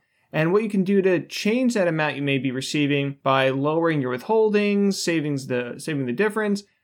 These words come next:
or even contributing more into your tax-free growing Roth retirement accounts instead. So check that out if you haven't already. Today we are discussing goals. Schedule goals,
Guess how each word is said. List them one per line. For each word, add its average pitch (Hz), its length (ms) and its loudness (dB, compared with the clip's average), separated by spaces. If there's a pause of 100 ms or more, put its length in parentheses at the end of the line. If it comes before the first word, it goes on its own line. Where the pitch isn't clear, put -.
(160)
or 180 300 4
even 214 340 0
contributing 180 560 2
more 165 300 2
into 165 420 -4
your 147 200 -2
tax-free 170 840 -2
growing 151 380 2
Roth 143 420 2
retirement 143 460 -2
accounts 127 340 -6
instead. 113 380 -8 (380)
So 160 180 4
check 196 220 -2
that 190 140 4
out 170 200 4
if 143 120 -2
you 147 100 0
haven't 139 380 0
already. 117 500 -4 (380)
Today 208 640 0
we 180 160 2
are 160 100 2
discussing 147 600 -2
goals. 117 540 -2 (300)
Schedule 190 520 2
goals, 196 500 2